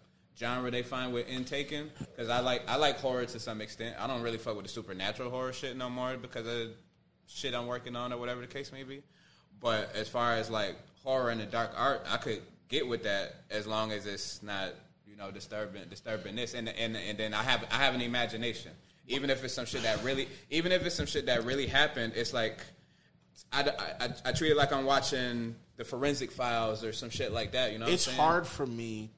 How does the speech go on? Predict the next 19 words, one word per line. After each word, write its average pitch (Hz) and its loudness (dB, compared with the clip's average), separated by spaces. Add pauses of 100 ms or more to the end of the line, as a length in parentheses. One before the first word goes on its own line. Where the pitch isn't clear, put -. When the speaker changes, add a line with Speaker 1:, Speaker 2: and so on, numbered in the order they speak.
Speaker 2:
to - -6
believe 90 -12 (160)
that 69 -8
somebody 101 -2
can 78 -10
ingest 98 -6 (3500)
murderous, 139 2 (540)
like, 104 -4 (180)
wild, 120 4 (280)
like, 104 -2 (1040)
that 156 2
type 156 2
of 127 -4
content 147 0
consistently 151 -2
and 120 -6
not 135 2
have 135 2
it 92 0